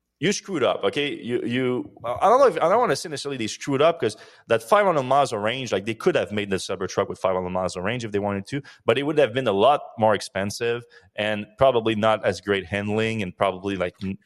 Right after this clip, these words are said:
not as efficient most of the time. Like, the ninety percent of the time that you use it without that five hundred miles of range, you're carrying this giant battery pack around for no, no reason.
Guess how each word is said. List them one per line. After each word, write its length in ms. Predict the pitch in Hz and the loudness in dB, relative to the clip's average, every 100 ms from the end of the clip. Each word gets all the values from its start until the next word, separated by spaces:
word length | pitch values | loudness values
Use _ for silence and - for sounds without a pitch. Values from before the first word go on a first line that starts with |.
| - | -14
not 280 | 104 107 101 | -2 0 0
as 140 | 87 | -2
efficient 460 | 104 131 135 110 95 | -6 -4 -4 -4 0
most 240 | 104 104 | 0 0
of 80 | 92 | -4
the 80 | 90 | -2
time. 280 | 107 101 | 0 0
Like, 140 | 90 92 _ | -2 -8 _
the 260 | 101 98 92 | -12 -6 -2
ninety 300 | 98 104 107 | -2 -4 -4
percent 260 | 107 - | -6 -6
of 80 | 101 | -6
the 60 | 92 | -4
time 180 | 104 101 | -4 -4
that 180 | 85 | -6
you 80 | 95 | -8
use 240 | 92 98 95 | -4 -2 -2
it 120 | 98 | -4
without 260 | 92 107 | -2 0
that 160 | 107 95 | -2 -2
five 120 | 101 | -2
hundred 120 | 92 | -2
miles 260 | 92 92 90 | 0 -4 -4
of 60 | 95 | -6
range, 280 | 110 113 - - _ | -8 -8 -14 -20 _
you're 160 | 95 87 | -8 -2
carrying 380 | - 101 101 | 0 2 0
this 140 | 98 - | -2 -6
giant 340 | - 98 95 | -6 -6 -2
battery 300 | 95 101 - - | 0 -2 -4 -8
pack 200 | - 78 | -8 -8
around 240 | 85 - | -12 -12
for 120 | - | -18
no, 100 | - - | -20 -20
no 100 | - - | -16 -18
reason. 300 | - - | -16 -18